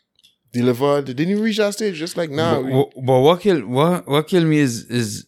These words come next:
Speaker 2: Ish, see, well, he looking to, to sue the state. And
Speaker 1: Why
Speaker 2: he,
Speaker 1: wouldn't he?
Speaker 2: and he say, well, because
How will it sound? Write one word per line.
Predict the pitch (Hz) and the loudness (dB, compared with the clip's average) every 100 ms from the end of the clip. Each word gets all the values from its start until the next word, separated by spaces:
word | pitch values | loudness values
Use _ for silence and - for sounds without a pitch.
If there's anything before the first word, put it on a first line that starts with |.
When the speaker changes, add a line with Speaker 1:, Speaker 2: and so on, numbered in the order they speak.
| _ | _
Speaker 2:
Ish, | 135 147 - - - | -4 -4 -4 -10 -12
see, | 120 156 143 | -4 2 2
well, | 127 113 98 - _ - | 2 0 -4 -12 _ -8
he | 170 170 | -2 0
looking | 123 139 139 | 0 0 2
to, | 156 143 - _ _ - | 2 0 -2 _ _ -8
to | 135 | -4
sue | - 165 | -2 -2
the | 160 | -2
state. | - 208 - _ _ _ _ _ - | -4 -4 -6 _ _ _ _ _ -6
And | 123 117 113 - - | -2 -2 -2 -10 -4
Speaker 1:
Why | 165 | 0
Speaker 2:
he, | 139 | 2
Speaker 1:
wouldn't | 151 226 | 2 2
he? | 269 113 - - | -2 -6 -12 -6
Speaker 2:
and | 120 | -2
he | 127 | 0
say, | 120 160 | 2 2
well, | 147 123 - _ _ - | 2 0 -10 _ _ -14
because | 120 135 123 107 - | -4 0 0 -2 -12